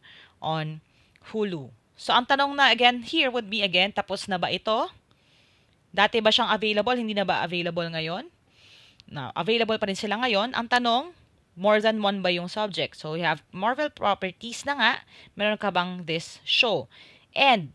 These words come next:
so, ibig sabihin, all of these, marami sila. Available pa rin sila on demand on Hulu. So, ibig sabihin, this should be R. This show and other smaller Marvel properties are available on demand on Hulu.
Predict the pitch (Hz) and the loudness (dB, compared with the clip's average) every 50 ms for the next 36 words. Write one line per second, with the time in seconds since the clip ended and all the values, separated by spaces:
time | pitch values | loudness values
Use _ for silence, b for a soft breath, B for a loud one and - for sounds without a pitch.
0 | - - 233 233 233 269 - - 294 277 294 277 - 285 302 311 330 320 240 208 | -10 -6 -6 -4 -4 -4 -6 -6 -6 -6 -4 0 2 2 2 2 2 0 0 -2
1 | 262 262 277 330 320 - - 233 220 202 196 196 202 233 - - 277 226 208 233 | -2 0 0 0 0 -2 -2 -2 2 4 4 4 2 0 -2 -2 2 4 4 4
2 | 320 370 B B B B B B B - - 190 202 226 226 220 208 220 214 208 | 2 0 B B B B B B B -8 -6 -4 -2 0 0 0 0 0 -2 -2
3 | - 202 196 196 196 - 202 185 175 104 220 240 233 208 190 180 175 175 170 170 | -2 -4 -6 -6 -6 -6 -4 -4 -2 -2 -2 -2 -2 -4 -4 -2 -2 -2 -2 -2
4 | - 151 156 160 160 160 - 269 294 285 294 311 320 320 - B B B B B | -4 -6 -6 -6 -8 -8 -8 -6 -6 -6 -4 -6 -6 -6 -8 B B B B B
5 | B - - 220 214 214 220 214 - 226 208 196 196 185 185 180 175 175 185 202 | B -10 -6 -6 -4 -4 -4 -6 -6 -6 -6 -6 -6 -4 0 0 0 0 -2 -6
6 | 202 208 - _ 165 180 - - - 165 147 143 147 147 - - 131 107 - - | -12 -14 -16 _ -6 -4 -2 -2 -2 -4 -8 -10 -12 -10 -8 -8 -8 -8 -8 -12
7 | - - - _ _ _ - 147 170 254 302 - - - 247 226 226 240 - 175 | -16 -20 -20 _ _ _ -14 -4 -2 2 2 4 2 2 2 0 0 0 0 -2
8 | - - 170 170 151 151 156 - 214 233 254 269 277 240 226 202 202 208 - 190 | -2 -2 -4 -4 -4 -6 -8 -4 -2 -2 -2 -2 -2 -4 -4 -4 -4 -4 -6 -6
9 | 196 196 185 175 - - 196 190 180 - - 190 180 - 185 185 190 - - - | -6 -6 -6 -6 -4 -4 -2 -2 -2 -4 -10 -14 -12 -10 -10 -10 -10 -8 -6 -6
10 | 170 175 165 - 147 156 151 156 151 151 156 - - 240 262 262 262 208 175 165 | -4 -4 -4 -6 -8 -8 -10 -10 -10 -10 -8 -4 -4 -4 -4 -4 -4 -2 0 0
11 | 165 175 160 B B B B B B B B B - - 156 156 160 156 139 - | 0 -2 -6 B B B B B B B B B -10 -8 -8 -6 -8 -10 -12 -14
12 | - 147 127 - - - | -16 -16 -16 -16 -18 -20